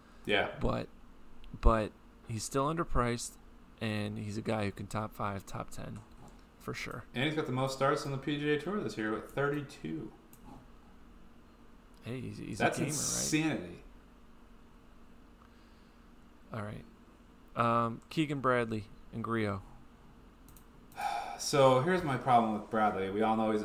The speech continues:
Speaker 1: the putter is terrible, which was what I was immediately going to say, no thanks. But he ranks out number one in approaches from, uh, what was it, number one? No, he's number six in approaches from two hundred plus. So I was like, "Oh, man,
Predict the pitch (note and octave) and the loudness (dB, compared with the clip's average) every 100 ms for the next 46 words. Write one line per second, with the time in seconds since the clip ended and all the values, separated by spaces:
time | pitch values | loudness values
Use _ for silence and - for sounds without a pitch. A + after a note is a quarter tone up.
0 | - A2 A2+ - A2 F#2+ F2+ - - G#2 | -4 -10 -2 2 2 2 -2 -4 -2 -2
1 | G2+ F#2 F#2+ G2+ - A#2 A2 G#2+ G2+ F#2+ | -2 -4 -4 -6 -6 -6 -4 -4 -4 0
2 | G#2+ G2+ G2+ - - A2+ A#2+ A#2 G#2+ G#2 | 0 0 -6 -10 -2 4 6 6 4 4
3 | G#2+ G#2 - G2+ F#2+ F#2+ G#2+ G#2+ A2+ D3+ | 2 0 -2 -4 -4 -2 -2 0 0 0
4 | - - - - - - - - - - | -4 -10 -14 -20 -20 -20 -18 -18 -12 2
5 | C3 C3 C3 C3+ C3+ C3 B2 A#2 A2+ B2 | 4 4 4 2 4 4 6 4 4 6
6 | C#3 B2 A#2 A2 - - - - - A#2 | 8 8 6 2 -2 -12 -14 -12 -2 0
7 | A2 A#2+ A2+ A2 - G#2 G2 - - G#2 | 2 4 4 2 -4 -4 -6 -8 -2 0
8 | F#2+ F#2 F#2 F#2+ G#2+ - - - - - | 0 -2 -6 -8 -10 -14 -20 -20 -20 -20
9 | - - - - - - - A#2 A#2 A#2 | -18 -18 -18 -18 -18 -18 -10 -8 -6 -6
10 | D3 D3+ B2+ A#2+ G#2+ G#2 - - - C3+ | -6 -4 0 2 2 0 -6 -8 2 2
11 | - - - - - A#2 B2 A2+ - G2 | 2 -4 -12 -10 -6 0 2 2 0 -4
12 | - G#2+ F#2+ - F#2 - - - - - | 0 0 0 -4 -6 -6 -12 -14 -18 -20
13 | - - - - - A2+ G#2+ A2+ D3 C#3 | -20 -20 -20 -16 -2 2 2 0 -2 -4
14 | - E2 F#2 | -4 -8 -10